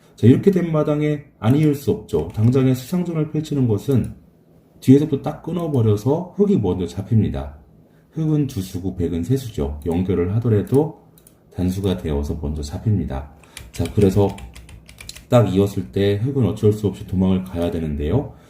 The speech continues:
자, 여기서 이 백을 살리는 방법, 먹여치기 하는 수법이 있습니다. 이건 패가 아니라 잡더라도 뒤에서 눌러서 그냥 착수 금지를 이용해서 백이 살아버려요. 자, 그래서 치중하는 수도 안 되고요. 어, 그럼 다음으로 살펴볼 것이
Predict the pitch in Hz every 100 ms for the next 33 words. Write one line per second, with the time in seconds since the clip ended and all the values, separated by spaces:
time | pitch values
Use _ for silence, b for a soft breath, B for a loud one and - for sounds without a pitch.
0 | B - 95 110 131 120 120 104 117 127
1 | 147 165 160 139 78 73 71 73 - _
2 | _ b b b _ 90 98 147 - -
3 | 120 110 - - 139 98 78 - 65 62
4 | 67 - 95 104 107 160 175 151 95 117
5 | 117 B B B - 120 - 156 147 143
6 | 151 151 110 113 117 107 90 107 110 123
7 | 110 - - 101 98 - - - 185 165
8 | 147 127 95 85 78 104 - 76 110 185
9 | - 180 185 110 69 65 - - _ _
10 | _ B B - - 73 76 73 - 175
11 | 180 156 139 - - 87 87 85 - -
12 | - 85 82 76 71 69 98 - - B
13 | B B B - 80 73 - 120 120 104
14 | 107 139 143 139 135 127 120 131 117 143
15 | 156